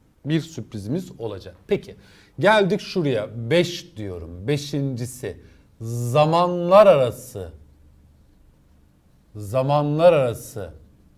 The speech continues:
bütçe sınırlaması modeli. Bunun bir diğer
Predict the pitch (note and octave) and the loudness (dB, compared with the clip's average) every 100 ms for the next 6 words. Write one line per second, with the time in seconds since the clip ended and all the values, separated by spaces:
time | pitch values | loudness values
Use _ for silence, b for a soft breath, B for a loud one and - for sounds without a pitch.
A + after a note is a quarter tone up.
0 | _ _ _ _ _ _ _ _ _ _ | _ _ _ _ _ _ _ _ _ _
1 | _ A2+ A2 A2+ F3+ - - - - A2+ | _ -14 -8 0 0 0 -10 -10 -6 -4
2 | - - - _ _ _ b b b _ | -6 -18 -20 _ _ _ b b b _
3 | _ _ _ - - C#3+ C#3 C3+ B2 A#2+ | _ _ _ -20 -8 -4 -2 -2 -2 -2
4 | A#2+ A2 - A2 F2 - - _ _ _ | -4 -8 -10 -10 -10 -16 -20 _ _ _
5 | _ _ _ _ _ _ _ _ _ _ | _ _ _ _ _ _ _ _ _ _
6 | _ _ _ _ _ _ - A#2 B2 B2+ | _ _ _ _ _ _ -12 -6 -4 -4
7 | B2+ A2+ G2+ F#2+ D#2+ - _ _ b b | -4 -6 -8 -10 -14 -20 _ _ b b
8 | b B2+ F#3+ A#3+ A3 E3+ A#3+ A3+ D#3+ F3+ | b -2 2 2 2 2 2 2 0 6
9 | F#3+ F#3 | 8 8